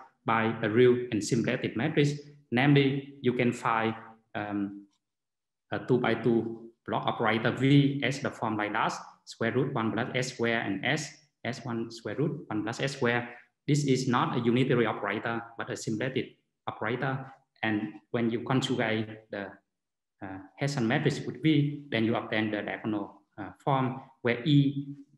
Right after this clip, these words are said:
uh, the one body operator, called the excitation operators.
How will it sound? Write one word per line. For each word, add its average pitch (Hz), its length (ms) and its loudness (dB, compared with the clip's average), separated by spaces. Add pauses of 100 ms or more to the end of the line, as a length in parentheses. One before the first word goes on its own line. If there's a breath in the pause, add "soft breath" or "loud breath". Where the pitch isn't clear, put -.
uh, 104 60 -6
the 107 100 -2
one 113 220 2
body 123 180 2
operator, 113 560 0 (300)
called 113 240 0
the 110 100 -4
excitation 110 640 -2
operators. 98 640 -12